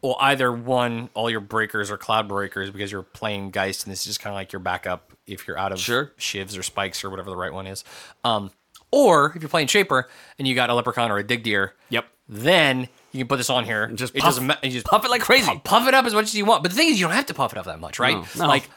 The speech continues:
Speaker 1: probably in most decks, what's the highest M, uh, strength sentry you're gonna find? Probably, like, four? So two
Speaker 2: Yeah.
Speaker 1: clicks, and then you're just breaking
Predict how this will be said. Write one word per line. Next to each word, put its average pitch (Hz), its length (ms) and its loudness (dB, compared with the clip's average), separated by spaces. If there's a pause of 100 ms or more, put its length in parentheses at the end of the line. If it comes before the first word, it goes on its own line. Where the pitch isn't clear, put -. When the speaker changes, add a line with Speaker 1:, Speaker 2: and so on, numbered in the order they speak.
(140)
Speaker 1:
probably 214 400 4
in 196 120 4
most 214 280 4
decks, 202 260 0
what's 214 120 -10
the 180 60 -2
highest 175 680 0 (140)
M, 151 260 0 (160)
uh, 135 240 4
strength 135 300 -2
sentry 120 240 -8
you're 101 60 -8
gonna 107 120 -2
find? 85 280 -6 (200)
Probably, 123 200 -4
like, 113 120 -4
four? 202 460 0 (340)
So - 160 -2
two 208 220 2
Speaker 2:
Yeah. 247 80 -2
Speaker 1:
clicks, 262 460 2 (520)
and 143 380 2
then 147 160 4
you're 147 100 0
just 123 260 -4
breaking 135 540 2